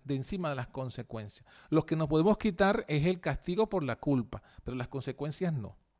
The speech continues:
Sigo leyendo. "Sin embargo, generalmente los hijos siguen los pasos de sus padres". Y noten esta expresión, yo la puse aquí en negrita.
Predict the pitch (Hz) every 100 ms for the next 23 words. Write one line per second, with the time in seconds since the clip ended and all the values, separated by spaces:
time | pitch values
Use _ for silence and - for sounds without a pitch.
0 | _ _ _ - - 175 196 143 107 -
1 | - - - 190 190 202 262 175 190 226
2 | - - 202 190 185 190 233 208 214 196
3 | 147 156 156 165 185 165 185 - 175 147
4 | 170 196 190 98 101 123 127 170 - 277
5 | 269 110 - _ _ _ _ _ _ -
6 | 190 196 240 240 - 208 185 165 214 175
7 | 127 151 165 170 175 190 185 - 156 131
8 | 147 160 -